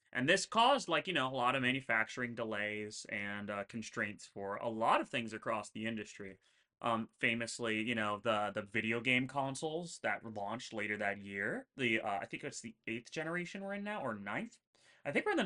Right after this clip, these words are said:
ninth gen now. Jesus. I think we're in the ninth gen now. Um, but, like, the PlayStation five and Xbox Series X and S launched in late twenty twenty, and famously, you know, they had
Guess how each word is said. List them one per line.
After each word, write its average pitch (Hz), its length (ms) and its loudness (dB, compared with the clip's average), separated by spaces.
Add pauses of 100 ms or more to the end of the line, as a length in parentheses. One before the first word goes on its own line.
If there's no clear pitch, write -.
ninth 165 180 6
gen 104 200 0
now. 90 320 -12
Jesus. 123 460 -14 (380)
I 196 80 4
think 262 140 4
we're 320 60 8
in 262 60 10
the 240 60 6
ninth 185 260 8
gen 139 180 4
now. 101 260 0 (480)
Um, 143 460 6 (160)
but, 135 260 6
like, 123 220 6 (580)
the 143 300 6
PlayStation 143 480 0
five 180 320 8
and 123 140 0
Xbox 117 460 2
Series 101 400 -4
X 101 260 -4
and 98 180 -16
S - 360 4 (280)
launched 120 460 0
in 101 240 -4 (160)
late 107 240 -4
twenty 98 240 -6
twenty, 113 500 -4
and 107 280 0
famously, 120 500 -2
you 113 100 -2
know, 101 140 -4
they 110 120 0
had 107 220 0